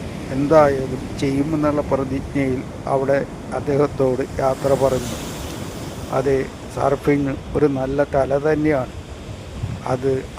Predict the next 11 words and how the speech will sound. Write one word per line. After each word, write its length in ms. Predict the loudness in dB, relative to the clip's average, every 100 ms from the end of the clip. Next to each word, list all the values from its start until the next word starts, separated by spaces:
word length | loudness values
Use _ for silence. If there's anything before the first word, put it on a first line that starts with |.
| -2 2
ആരോഗ്യത്തിനും 600 | 6 6 6 4 2 4
നല്ലതാണെന്ന് 800 | 4 4 8 8 6 0 -6 -8 -12 -14 -8 -2
അവിടുത്തെ 400 | 0 0 0 -2 2
ഗാർഡ് 340 | 4 4 2 4
പറഞ്ഞു. 360 | 4 2 -4 -10 -12 -12 -12 -12 -12 -12 -14 -14 -14 -14 -12 -12 -12 -14 -14 -12 -12 -12 -12 -10 -8 -8 -8 -8 -8 -8 -8 -8 -6
എന്തായാലും 640 | -2 0 2 2 0 -2 -6 -10 -12 -12 -10 -8
ഈ 60 | -6 0
പ്രായത്തിൽ 480 | 2 2 0 -4 -8 -8 -6
ഒന്ന് 140 | -4 0
ചെയ്യണമെന്നുണ്ട്. 800 | 2 2 2 4 4 4 4 0 -4 -8 -10 -10 -8 -10 -12 -6
ഇതാണ് 400 | 6 8 8 6